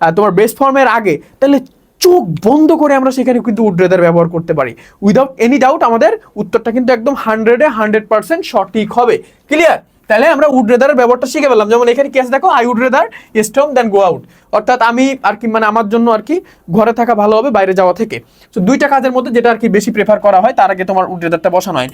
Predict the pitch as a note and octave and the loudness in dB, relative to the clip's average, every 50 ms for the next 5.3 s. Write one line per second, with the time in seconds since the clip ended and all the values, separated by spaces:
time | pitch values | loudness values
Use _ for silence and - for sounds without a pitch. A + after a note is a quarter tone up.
0 | - - - _ _ - A3+ A#3 A#3+ A3+ G#3 G#3 A#3 D4 D4+ D#4 C4+ A#3+ A3 F3 | -14 -20 -20 _ _ -2 -2 0 0 0 2 2 2 2 2 0 0 0 0 -2
1 | D3+ C3+ B2+ - _ _ _ _ _ _ G#3+ B3+ D#4 F4 - E4 D#4 E4 D#4 C#4+ | -2 -6 -8 -10 _ _ _ _ _ _ 0 2 2 2 2 2 0 2 2 2
2 | D4 C4 A#3 B3 C#4+ B3+ C4 B3 A#3 - - B3+ B3+ C#4+ C4+ - C#4+ B3+ G3 F3+ | 2 2 2 2 2 2 0 -2 -2 0 -2 -2 -2 -2 -2 -2 -2 0 2 2
3 | D#3 C#3+ B2+ A2 - A#2+ A#2 - _ _ - _ _ - G3+ A#3 - - C#4 C#4 | 2 2 0 -2 -6 -12 -18 -20 _ _ -20 _ _ -2 0 0 0 2 0 2
4 | C4+ C4 C4 C4 C4 - A#3+ A3+ A3+ - B3 G#3+ G3+ G#3 G3 A3+ A3 G#3 - G#3 | 2 2 2 2 0 0 -2 -2 -2 -2 -2 -2 -2 -2 -2 -2 -2 0 -2 -4
5 | F#3+ E3+ G#3+ F#3 C#3 A2 | -2 -2 -2 -4 -4 -10